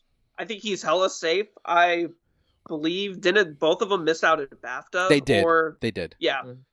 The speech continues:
Speaker 1: Okay, so both of them missed out at bafta. I still think Kieran Hines probably gets in.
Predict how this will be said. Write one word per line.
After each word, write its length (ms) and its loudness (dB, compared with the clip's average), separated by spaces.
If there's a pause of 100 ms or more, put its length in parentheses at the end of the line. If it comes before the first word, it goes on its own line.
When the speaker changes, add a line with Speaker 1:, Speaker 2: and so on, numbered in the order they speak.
(120)
Speaker 1:
Okay, 160 0
so 140 -4
both 240 4
of 80 -4
them 60 -6
missed 180 0
out 120 4
at 100 -2
bafta. 280 0
I 100 -4
still 220 -4
think 240 -4
Kieran 260 0
Hines 320 0
probably 260 -2
gets 280 -2
in. 260 0